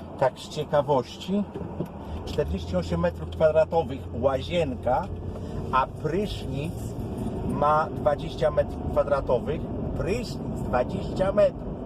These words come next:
To się w pale nie mieści. Fakt jest faktem, że ci ludzie są wielcy. Facet był, e, football player, czyli takim graczem zawodowym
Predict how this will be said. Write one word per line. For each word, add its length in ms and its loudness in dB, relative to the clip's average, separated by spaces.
To 80 0
się 140 0
w 160 -2
pale 240 4
nie 120 -2
mieści. 360 -2
Fakt 240 2
jest 200 -2
faktem, 400 2
że 160 -2
ci 140 -2
ludzie 300 0
są 240 2
wielcy. 540 2
Facet 340 4
był, 200 -2
e, 60 -2
football 400 2
player, 540 2
czyli 220 -2
takim 360 0
graczem 360 0
zawodowym 580 0